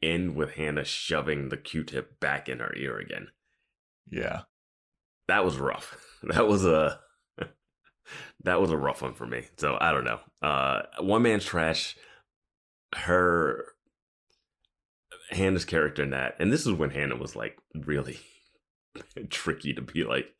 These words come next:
Speaker 1: she was falling in the
Speaker 2: <laughs>
Speaker 1: rankings hard. Uh,
Speaker 2: <laughs>
Speaker 1: but yeah, this was, in One Man's Trash, I still had questions about Patrick Wilson's character,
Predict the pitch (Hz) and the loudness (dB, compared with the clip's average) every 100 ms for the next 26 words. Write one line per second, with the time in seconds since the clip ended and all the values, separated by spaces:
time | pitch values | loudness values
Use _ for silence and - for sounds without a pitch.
0 | - - 117 92 - 82 71 65 62 60 | -20 -2 0 0 0 2 2 0 -2 -4
1 | 60 62 - 57 - - 65 57 - - | -2 -4 -6 -10 -10 -4 -2 -2 -6 -10
2 | - 117 85 78 69 - - - - - | -4 2 6 6 6 2 -2 -8 -16 -20
3 | - _ 90 98 107 92 101 120 90 - | -20 _ 2 6 8 6 4 2 -2 -4
4 | - _ _ _ _ _ 104 - - - | -16 _ _ _ _ _ -20 -20 -14 -2
5 | 110 98 110 120 98 - 85 76 78 - | 0 2 4 4 2 0 0 0 0 -2
6 | - - _ _ _ - 90 - 92 90 | -8 -10 _ _ _ 0 0 2 2 2
7 | - 76 71 73 69 62 - 67 67 - | 0 -2 -4 -4 -6 -4 -6 -4 -6 -6
8 | - 78 - 76 - 73 71 76 71 | -6 -6 -6 -10 -4 -4 -4 -6 -8